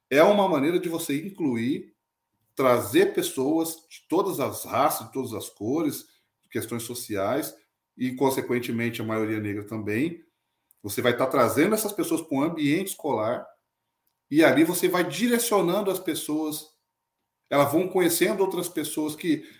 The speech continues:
de repente, ela já percebe que o caminho dela não vai ser, não vai conseguir o estrelato no futebol, ou no basquete, ou na natação, ela já começa a trilhar um outro caminho,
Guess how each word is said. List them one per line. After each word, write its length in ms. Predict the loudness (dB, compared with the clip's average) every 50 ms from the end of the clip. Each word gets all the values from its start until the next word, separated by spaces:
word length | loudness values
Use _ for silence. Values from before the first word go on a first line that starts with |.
| _ _ _
de 80 | 0 2
repente, 640 | 2 2 2 2 0 0 0 -2 -4 -6 -6 -10 -16 _ _
ela 200 | 0 2 2 4
já 160 | 4 4 2
percebe 600 | 2 2 2 2 0 0 0 0 2 2 2 0 -2
que 120 | 0 0
o 80 | -2 0
caminho 460 | 2 2 2 2 2 0 0 0 0
dela 320 | 0 0 2 2 0 0
não 200 | -2 -2 -2 -2
vai 180 | 0 0 0 0
ser, 500 | -2 -4 -4 -2 -2 -2 -2 -4 -8 -12 _ _ -6
não 160 | -2 -2 0
vai 200 | 2 2 2 2
conseguir 260 | 0 -2 -4 -2 -2
o 40 | -2
estrelato 640 | -2 -2 -2 0 0 0 2 2 2 2 2 0 -2
no 120 | -6 -6
futebol, 840 | -6 -10 -6 -6 -6 -4 -4 -4 -4 -2 -2 -2 -2 -4 -6 -8 -14 _ _ _ _ _ _ _ _
ou 220 | -2 0 2 2 2
no 100 | 0 0
basquete, 960 | 0 -2 -2 -2 -6 -6 -2 -2 0 2 2 0 0 -2 -6 -8 -8 -6 -6
ou 200 | -4 -4 -4 -4
na 100 | -4 -4
natação, 600 | -4 -4 -4 -6 -8 -8 -6 -4 -4 -2 0 0
ela 120 | 0 0
já 80 | -2 -2
começa 420 | -2 -2 0 0 2 2 2 0
a 60 | -2
trilhar 320 | -2 -2 -2 0 2 2 2
um 160 | 2 0 0
outro 260 | -2 -2 -2 -6 -4
caminho, 600 | 0 0 0 2 2 0 -2 -2 -2 -4 -6 -10